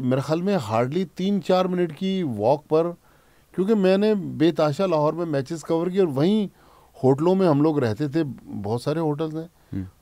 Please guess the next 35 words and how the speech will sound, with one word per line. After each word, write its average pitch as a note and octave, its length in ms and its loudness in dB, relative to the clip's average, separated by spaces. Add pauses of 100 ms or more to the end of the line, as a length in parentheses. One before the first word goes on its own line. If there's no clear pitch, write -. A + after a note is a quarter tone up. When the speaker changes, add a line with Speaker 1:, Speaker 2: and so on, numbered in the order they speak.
Speaker 1:
वहीं B2 220 0
पर, F#3 200 2
अ, A#2 920 0
गुलबर्ग A2+ 360 -2
पुलिस C3 280 -4
स्टेशन E3+ 380 -6
है, F#3 120 -10 (540)
बल्कि D3+ 180 -2
उस F#3 220 4
पुलिस F3+ 240 -2
स्टेशन F3+ 300 0
में G3 140 2
मस्जिद D#3 400 2
है। F#3 160 4 (180)
अक्सर C3+ 280 -4
हम F3+ 220 -2 (480)
कभी D#3 200 -2
मैचों D#3+ 320 0
के E3 100 -2
दौरान D#3+ 220 0
वहाँ D#3 160 0
जुमे C#3 280 0
की D#3+ 60 0
नमाज C#3 440 0 (260)
पढ़ने C#3+ 200 0
भी D3+ 320 2 (140)
जाते G#2+ 320 -4
थे। F#2 160 -10 (720)
तो, C#3+ 480 8 (560)
अ, - 140 -18 (240)
पुलिस C#3+ 260 2 (560)
स्टेशन A#2 400 -6
इतना F3 240 -2
करीब D3+ 320 0
था E3+ 280 -2